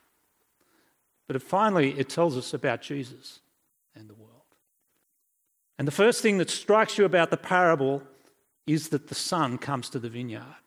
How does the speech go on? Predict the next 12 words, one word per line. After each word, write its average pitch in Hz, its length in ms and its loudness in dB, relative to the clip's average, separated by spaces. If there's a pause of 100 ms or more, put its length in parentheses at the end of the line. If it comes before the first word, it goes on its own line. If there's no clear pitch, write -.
(1600)
To 196 100 0
the, 180 140 4
the 175 220 -2
original 208 400 4
re-, 196 240 4
listeners 208 640 0
to - 120 -8
the 180 80 2
parable 156 580 2 (480)
and 165 200 2
to 170 180 2
us, - 460 0